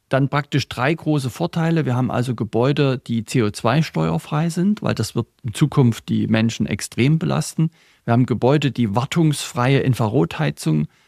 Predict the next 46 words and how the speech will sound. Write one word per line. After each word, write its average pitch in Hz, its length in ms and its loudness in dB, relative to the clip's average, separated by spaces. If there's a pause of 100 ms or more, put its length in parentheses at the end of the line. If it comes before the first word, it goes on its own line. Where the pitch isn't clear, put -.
(140)
haben, 139 280 0
die 123 140 -2
dreißig 120 460 0
Jahre 117 420 2 (280)
halten, 139 480 0 (520)
äh, 127 240 2
von 120 220 0
der 113 100 2
Lebensdauer 156 640 0
her. 165 320 0
Das - 240 -14
ist - 100 -16
ungefähr 120 300 -2
dreimal 127 380 0
so 123 120 -2
lang 120 280 2
wie 117 60 0
eine 110 180 2
Wärmepumpe. 151 680 -2 (560)
Und 160 240 2
wir 147 120 4
haben 143 160 2
eben 143 180 2
Gebäude, 127 440 2
die 127 140 -4
diese 127 280 -2
Pauschalmiete 143 840 2
mit 123 180 0
Energieflat 143 800 -2 (420)
anwenden 135 560 2
können. 143 540 2
Dafür 110 300 -4
sorgen 143 420 2
wir, 143 160 2
machen 123 240 0
wir 110 80 0
die 107 100 -2
Nachweisverfahren, 120 960 0
Heizkostenverordnung, 117 1200 -2
raus 107 240 -2
aus 110 160 -4
dem 120 100 2
Mieterstrom 117 560 0
und 113 140 -4
so 110 100 -4
weiter, 131 320 0